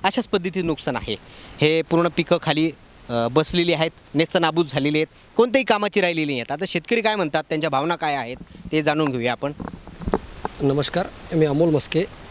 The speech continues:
Speaker 2: इथूनच जवळ असलेल्या ब्रह्मपुरी गावचा रहिवासी आणि एक शेतकरी. माझ्या गावाच्या शेजारून एक पैनगंगा आपली नदी जाते आणि नदीलगत, अ, हजारो हेक्टर,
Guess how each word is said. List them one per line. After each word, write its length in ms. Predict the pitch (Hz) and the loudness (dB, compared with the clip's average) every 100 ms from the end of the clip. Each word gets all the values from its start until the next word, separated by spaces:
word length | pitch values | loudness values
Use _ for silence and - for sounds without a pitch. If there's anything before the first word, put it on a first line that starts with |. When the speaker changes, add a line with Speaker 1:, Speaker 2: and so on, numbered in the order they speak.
| - | -4
Speaker 2:
इथूनच 280 | 175 180 165 | 2 4 4
जवळ 240 | 175 170 | 4 4
असलेल्या 400 | 151 151 147 156 | 2 0 2 2
ब्रह्मपुरी 440 | 151 156 147 156 | 2 2 2 0
गावचा 280 | 143 123 117 | 0 0 0
रहिवासी 380 | 135 127 120 139 - - - - | 0 0 -2 -4 -10 -16 -18 -8
आणि 260 | 151 135 160 | -2 2 2
एक 120 | 202 - | 2 2
शेतकरी. 400 | 196 - 127 107 - - - - - - | 2 2 -2 -2 -4 -2 -2 -4 -12 -2
माझ्या 800 | 139 160 151 165 175 185 - 151 | 2 4 4 2 2 0 -4 0
गावाच्या 400 | 143 147 160 180 | 2 2 2 0
शेजारून 400 | - 165 156 135 202 - - | 2 2 2 0 -4 -10 -4
एक 80 | 180 - | -4 2
पैनगंगा 400 | 165 165 170 175 175 | 2 4 2 2 0
आपली 220 | 143 165 | -2 2
नदी 240 | 160 160 | 2 4
जाते 300 | 160 135 120 - - - - - | 2 0 -4 -6 -20 -18 -16 -2
आणि 400 | 143 151 175 185 | 2 4 4 4
नदीलगत, 580 | 180 170 190 180 160 190 - - - - 196 | 4 4 4 4 2 -2 -4 -20 -20 -10 -2
अ, 40 | |
हजारो 640 | 180 160 131 135 180 185 | 2 2 2 2 4 4
हेक्टर, 340 | 190 - 208 | 2 2 0